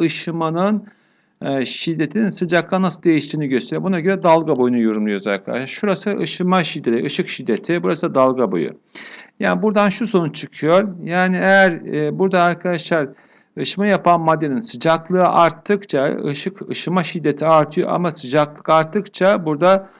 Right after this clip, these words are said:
bunun, e, neyi azalıyor arkadaşlar? Burada gördüğünüz gibi dalga boyu. Yani buradaki dalga boyu daha küçük. Şu tarafa doğru dalga boyunun, buranın dalga boyunun küçük, şuranın dalga boyunun da maksimum olduğunu görüyoruz.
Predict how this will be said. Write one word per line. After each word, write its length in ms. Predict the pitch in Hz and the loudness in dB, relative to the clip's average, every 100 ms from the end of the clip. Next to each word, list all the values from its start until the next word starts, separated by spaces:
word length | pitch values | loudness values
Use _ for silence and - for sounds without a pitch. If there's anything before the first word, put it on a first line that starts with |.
| _ _ _ - | _ _ _ -8
bunun, 480 | 160 175 190 - | -4 0 0 0
e, 400 | 143 139 139 139 | -2 -2 -2 -2
neyi 220 | 147 196 180 | 0 0 0
azalıyor 440 | - 139 139 135 | 0 2 2 4
arkadaşlar? 600 | 127 139 120 - 175 151 | 2 0 -2 -2 -4 0
Burada 200 | 175 170 | 0 0
gördüğünüz 580 | 160 170 156 160 147 120 | 2 0 0 -2 -4 -4
gibi 340 | 123 170 190 - _ - _ | -2 0 0 -2 _ -20 _
dalga 320 | 147 156 156 156 | 4 4 4 4
boyu. 240 | 131 104 | 4 4
Yani 160 | 120 143 | 0 0
buradaki 340 | 175 180 151 | 0 0 2
dalga 320 | 151 156 165 | 2 2 0
boyu 160 | 147 127 | 0 0
daha 240 | 131 165 | 2 0
küçük. 300 | 156 143 180 | -2 -6 -8
Şu 140 | - 175 | -6 -4
tarafa 260 | 156 160 | -2 0
doğru 180 | 147 135 | 0 4
dalga 360 | - 143 147 139 | 4 4 2 0
boyunun, 320 | 135 131 147 | 0 -2 -2
buranın 300 | 156 147 135 | -2 0 0
dalga 260 | 135 143 | 0 0
boyunun 200 | 131 123 | -2 -2
küçük, 320 | 117 - - 156 | -4 -6 -8 -6
şuranın 360 | 170 160 147 | -4 -4 0
dalga 300 | 143 139 139 | 2 2 0
boyunun 200 | 127 139 | -4 -4
da 120 | - | -4
maksimum 580 | - - 147 147 139 117 | -4 -4 -4 -4 -2 0
olduğunu 240 | 101 98 92 | 0 -2 -6
görüyoruz. 340 | - - - | -8 -12 -20